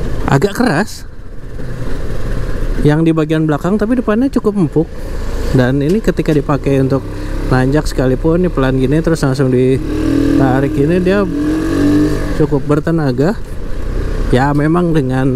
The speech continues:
mesin seratus delapan puluh sekian C C-nya tadi cukup oke tenaganya. Dan bukan yang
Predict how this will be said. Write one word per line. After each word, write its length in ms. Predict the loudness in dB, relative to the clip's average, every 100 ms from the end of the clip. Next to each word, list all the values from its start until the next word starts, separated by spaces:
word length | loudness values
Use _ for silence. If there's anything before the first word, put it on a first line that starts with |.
| 0
mesin 240 | 0 0
seratus 800 | 0 -2 0 0 -2 -6 -4 0
delapan 320 | 0 2 0
puluh 240 | 2 2 2
sekian 400 | 0 0 0 0
C 160 | 0
C-nya 240 | 2 0 0
tadi 400 | 0 0 0 0 0 -6 -4 -4 -2 -2 -2 -2 0 2
cukup 320 | 2 2 0 0
oke 80 | 0 0
tenaganya. 720 | 0 0 0 0 2 2 0 -4 -8 -8 -4 -2 -2 -2 -2 -2 0 -2 0 0 0 0 0 2
Dan 320 | 2 4 2 2 2 0 0 -2 -8 -10 -8 -6 -6 -4 -4 -2 -2 -2 0 0 0 0 0 2
bukan 320 | 2 4 2 2
yang 160 | 0